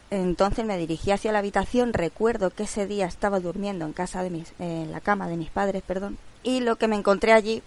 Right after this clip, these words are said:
fue que yo estaba acostada en la cama. Yo me estaba viendo acostada, pues bueno, me entró un pánico terrible, yo me pensaba que me había muerto directamente. O sea, pensaba, pues no sé, imaginaros que entréis a la habitación y os veis a vosotros mismos durmiendo.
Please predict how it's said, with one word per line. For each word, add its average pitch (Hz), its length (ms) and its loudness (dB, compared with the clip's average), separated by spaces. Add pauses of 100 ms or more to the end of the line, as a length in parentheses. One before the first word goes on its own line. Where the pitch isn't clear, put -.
fue 208 260 -2 (140)
que 190 140 2
yo 214 200 0
estaba 202 480 2
acostada 190 460 0
en 196 80 2
la 156 100 -2
cama. 151 300 -8 (260)
Yo 202 160 6
me 226 80 2
estaba 202 300 2
viendo 240 400 0 (200)
acostada, 196 640 0
pues 170 420 -4
bueno, 175 220 -2
me 160 60 -2
entró 151 200 -4
un 156 100 -6
pánico 165 380 -2
terrible, 208 420 0
yo 170 100 -2
me 180 100 -2
pensaba 170 360 0
que - 100 -6
me - 80 -2
había 165 160 0
muerto 170 340 -4 (160)
directamente. 175 720 -4 (720)
O - 20 -20
sea, - 100 -16
pensaba, 165 840 -6 (220)
pues 151 120 -8
no 147 120 -10
sé, 202 100 -8
imaginaros 160 640 -4
que - 80 -6
entréis 170 300 -2
a - 20 4
la 175 60 6
habitación 220 560 2
y 226 40 -6
os 202 140 0
veis 185 220 -2
a 180 40 -2
vosotros 170 360 -4
mismos 170 360 -4
durmiendo. 185 540 -4